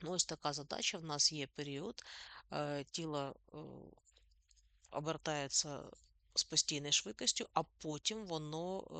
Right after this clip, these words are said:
е, починає уповільнювати свій рух, починає тормозити. Тоді після цього воно робить двадцять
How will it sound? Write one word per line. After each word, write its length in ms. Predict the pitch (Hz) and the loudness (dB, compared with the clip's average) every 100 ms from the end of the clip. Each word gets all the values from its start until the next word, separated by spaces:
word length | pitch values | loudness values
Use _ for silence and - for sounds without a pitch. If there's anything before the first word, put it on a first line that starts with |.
| 78 76 71 67 | -6 -6 -8 -10
е, 100 | 65 - - - - _ - - _ _ - | -14 -20 -20 -20 -20 _ -20 -20 _ _ -4
починає 640 | 151 - 156 175 175 170 | 4 6 6 2 4 2
уповільнювати 640 | - - 143 165 160 147 - | -4 -6 -4 -4 -4 -4 2
свій 260 | - 156 135 | 2 2 -6
рух, 240 | - - - | -10 -16 -16
починає 560 | - - 139 165 147 - - _ _ - | 6 6 6 0 -2 -6 -18 _ _ -10
тормозити. 580 | 147 147 143 127 - - - - - - - _ _ - | -6 -2 -2 -4 -8 -14 -14 -10 -8 -10 -16 _ _ -4
Тоді 460 | 160 151 165 147 - _ | -2 2 2 2 -2 _
після 300 | 156 - 143 | 2 2 4
цього 400 | - 160 143 143 | 2 2 2 -2
воно 300 | 143 143 147 | -4 -4 -2
робить 280 | 143 143 143 | -2 -4 -6
двадцять 440 | - 143 - 135 | 2 4 4 0